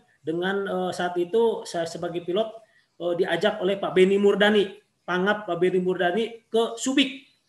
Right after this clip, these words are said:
di Filipina. Sekarang sudah tidak ada Subic. Di dalam kapal induk itu ada tujuh state, ada tujuh lantai.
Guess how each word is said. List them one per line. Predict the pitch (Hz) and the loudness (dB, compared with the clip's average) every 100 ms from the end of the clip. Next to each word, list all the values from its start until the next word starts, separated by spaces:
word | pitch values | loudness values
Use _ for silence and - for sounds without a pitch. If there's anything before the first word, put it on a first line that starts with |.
| _ _ | _ _
di | - 175 180 180 | -2 2 2 2
Filipina. | 196 202 208 151 | 2 4 4 2
Sekarang | 135 - 185 190 | -2 -2 -2 0
sudah | 180 165 | -2 -2
tidak | - 160 151 | -2 -4 -4
ada | 151 | -6
Subic. | 165 143 127 _ _ _ _ | -8 -10 -12 _ _ _ _
Di | - 190 | -8 2
dalam | 247 302 302 | 4 6 4
kapal | 269 247 240 | 0 -2 -2
induk | 240 240 247 247 | -2 -2 -2 -4
itu | 240 302 285 | -6 -4 -4
ada | 226 226 233 - - _ _ _ _ | -2 -2 -4 -6 -16 _ _ _ _
tujuh | 269 269 254 | -4 0 -2
state, | - - 233 - - _ | -2 2 4 2 -6 _
ada | 202 233 | -2 0
tujuh | 240 196 226 | 0 0 2
lantai. | 233 240 214 151 - - | 2 0 0 -2 -4 -14